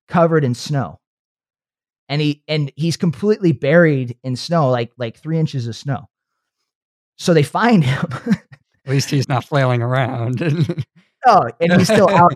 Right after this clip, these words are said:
Speaker 2: <laughs>
Speaker 1: out cold, and they start waking him up, and, and, you know, they're calling the radio, "Hey, we got him over here."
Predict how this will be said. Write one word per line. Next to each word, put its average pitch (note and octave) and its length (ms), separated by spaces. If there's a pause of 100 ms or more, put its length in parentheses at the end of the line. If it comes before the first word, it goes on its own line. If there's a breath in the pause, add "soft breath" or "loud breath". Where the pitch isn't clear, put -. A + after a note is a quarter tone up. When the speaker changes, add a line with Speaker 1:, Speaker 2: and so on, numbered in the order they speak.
(160)
Speaker 2:
<laughs> - 160
Speaker 1:
out F3+ 240
cold, A#3 220
and - 20
they D#3 60
start D3 280
waking F3 300
him E3+ 100
up, F#3 240
and, C3+ 280
and, C3+ 180
you C3 80
know, B2+ 60
they're A#2+ 80
calling C#3 260
the C3+ 60
radio, C#3 240
"Hey, E3 100
we D#3 100
got D#3+ 160
him E3 120
over D#3+ 160
here." D#3+ 340